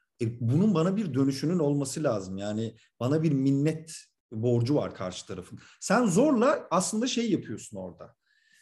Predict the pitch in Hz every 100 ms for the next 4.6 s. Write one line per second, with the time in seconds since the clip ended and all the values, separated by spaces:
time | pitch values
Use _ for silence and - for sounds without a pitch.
0 | - 101 98 110 190 185 208 135 180 175
1 | 196 151 175 - 143 151 151 - - -
2 | 92 92 90 - - _ _ _ - 165
3 | 185 151 - - 110 110 98 214 - 190
4 | 208 254 165 175 240